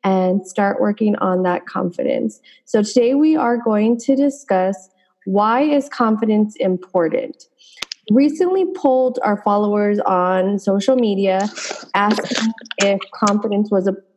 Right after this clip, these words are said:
important to them. Ninety-seven percent of the responses say it is important. Some even attributed their weight loss to being more confident, how they needed more confidence when starting a new job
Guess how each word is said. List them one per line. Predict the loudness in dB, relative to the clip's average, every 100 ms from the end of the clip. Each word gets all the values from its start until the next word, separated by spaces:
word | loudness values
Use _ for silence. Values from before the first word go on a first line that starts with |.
| _
important | -2 -2 -2 0 0 0 -4
to | -6 -12
them. | -6 -4 -4 0
Ninety-seven | 2 2 2 0 0
percent | -2 -2 -2 -2 -2
of |
the | -2 -4
responses | -8 _ 0 0 0 -4 -2
say | 0
it | 0 0
is | 0 0
important. | 0 -2 -2 -2 0 0 -4 -10 -20 -20 -20
Some | _ 0 2 4
even | 2 2 0
attributed | -2 -2 0 0 0 -2 -2
their | 0 2
weight | 2 0 0
loss | 0 0 -2
to | 0
being | 2 2
more | 2 0
confident, | -2 0 2 2 2 0 0 0 0
how | 0 0
they | 0
needed | 2 2 2
more | 0 -2
confidence | -2 0 0 0 0 0
when | -4
starting | -2 -2 0 0
a | 0
new | 0 -2
job | -2 0 0